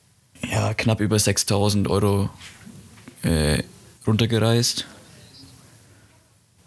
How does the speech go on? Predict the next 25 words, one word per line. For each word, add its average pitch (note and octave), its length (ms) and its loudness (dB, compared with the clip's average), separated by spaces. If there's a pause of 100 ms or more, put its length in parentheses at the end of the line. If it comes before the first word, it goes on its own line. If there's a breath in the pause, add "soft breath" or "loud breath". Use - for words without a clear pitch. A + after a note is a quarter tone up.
(140)
und G2 160 4
hab F#2+ 140 0
dann G2 120 2
eben G2+ 200 2
das F#2+ 120 2
Auto A2 220 2
bezahlt A#2 360 2
davon G#2+ 540 2 (560)
und G2 300 2
die - 80 0
erste F#2+ 440 2
Zeit G2+ 320 2
halt G2+ 380 2 (100)
und F#2+ 240 0
das - 120 0
Auto G#2 180 2
halt G2+ 140 2
ja G2+ 60 2
so G2+ 360 2 (1200 loud breath)
zweitausend G#2+ 440 2
Euro A#2+ 140 4
gekostet A#2+ 440 0
für A2+ 100 0
jeden, A2 400 4
also G2 480 2